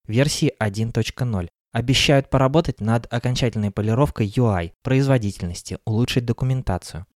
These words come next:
Срок выхода не обозначен четко, но по плану релиз кандидат один ноль выйдет в этом году. На конференции Vue London было объявлено о выходе Next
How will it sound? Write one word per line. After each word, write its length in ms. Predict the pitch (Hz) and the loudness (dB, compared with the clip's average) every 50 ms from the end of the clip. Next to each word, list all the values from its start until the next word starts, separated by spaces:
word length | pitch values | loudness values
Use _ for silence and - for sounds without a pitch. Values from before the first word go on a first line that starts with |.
| _ _ | _ _
Срок 360 | - - - 113 160 - - | -8 -2 0 2 2 2 2
выхода 360 | 180 160 - - 123 107 107 | 2 0 2 0 -2 -4 -4
не 140 | 101 104 117 | -4 -2 0
обозначен 580 | 131 147 160 160 156 147 123 101 - - 98 - | 0 2 4 2 2 2 0 0 -2 -4 -8 -6
четко, 460 | - - 98 90 - - - 78 - _ - | -4 -2 -2 -4 -4 -8 -14 -14 -14 _ -4
но 200 | 117 127 143 - _ - | -2 0 0 0 _ -2
по 100 | - 107 | -4 -2
плану 400 | - 127 131 165 202 190 151 110 | 0 2 2 4 4 4 2 2
релиз 300 | 110 117 117 117 104 - | 2 2 2 0 -2 -2
кандидат 520 | - 117 113 110 123 120 120 113 95 - - | -4 -4 -4 -2 -2 0 0 0 0 0 -2
один 360 | 113 110 110 110 113 107 110 | -4 -6 -4 -2 -2 -2 -2
ноль 200 | 107 98 87 90 - - | -2 -2 -4 -6 -8 -8
выйдет 480 | 101 113 127 139 156 160 151 - - - | -2 0 0 2 2 0 -2 -2 -4 -12
в 140 | 104 104 110 | -6 -4 -4
этом 180 | - - 120 | -4 -2 -4
году. 400 | 117 113 110 104 98 90 82 82 - _ _ _ _ _ _ _ _ _ _ - - | -2 -2 -2 -2 -2 -6 -12 -12 -14 _ _ _ _ _ _ _ _ _ _ -10 -4
На 160 | 123 120 120 | -2 -2 0
конференции 720 | - 143 135 - - 135 123 120 117 113 - - 123 117 113 | 0 -2 -2 0 0 2 2 2 0 0 0 0 0 0 0
Vue 180 | 120 120 120 | 2 2 2
London 440 | 113 120 139 170 185 160 120 104 98 - | 4 4 4 4 4 2 0 0 -2 -6
было 320 | 110 107 117 110 113 110 | -4 -2 0 0 0 0
объявлено 540 | 107 107 113 127 143 156 151 143 131 117 - - | 0 0 0 2 2 2 2 2 0 -2 -2 0
о 120 | 117 113 | -2 0
выходе 440 | 110 113 117 113 - 127 117 117 113 | 2 2 0 0 0 -2 0 -2 -2
Next 400 | - - 117 113 107 110 - | -2 -2 -2 -2 -2 -2 -2